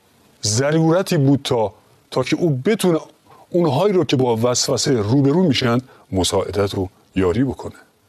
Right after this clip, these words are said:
هنگامی که رسالت او به عنوان یک معلم پایان می‌پذیرفت، او باید به دستهای افراد شریر تسلیم می‌شد و در معرض هر گونه توهین و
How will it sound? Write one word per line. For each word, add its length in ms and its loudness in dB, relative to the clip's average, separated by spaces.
هنگامی 300 2
که 120 0
رسالت 480 0
او 160 4
به 100 2
عنوان 300 2
یک 360 0
معلم 560 0
پایان 420 0
می‌پذیرفت، 800 -6
او 120 0
باید 440 0
به 80 -6
دستهای 760 -2
افراد 500 -4
شریر 520 -2
تسلیم 440 -2
می‌شد 380 -2
و 40 -2
در 160 -2
معرض 500 0
هر 200 0
گونه 360 2
توهین 460 -2
و 160 0